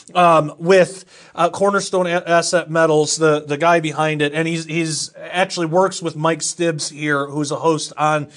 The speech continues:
Daily Renegade. But he, he goes through the whole thing.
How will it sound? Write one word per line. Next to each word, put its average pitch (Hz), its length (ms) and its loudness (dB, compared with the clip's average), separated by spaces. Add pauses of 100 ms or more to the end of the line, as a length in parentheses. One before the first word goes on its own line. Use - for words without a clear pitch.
(220)
Daily 160 300 2
Renegade. 143 600 0 (160)
But 190 120 4
he, 226 100 0
he 208 140 -2
goes 262 300 4
through 226 180 -4
the 180 120 2
whole 190 320 6
thing. 190 480 -2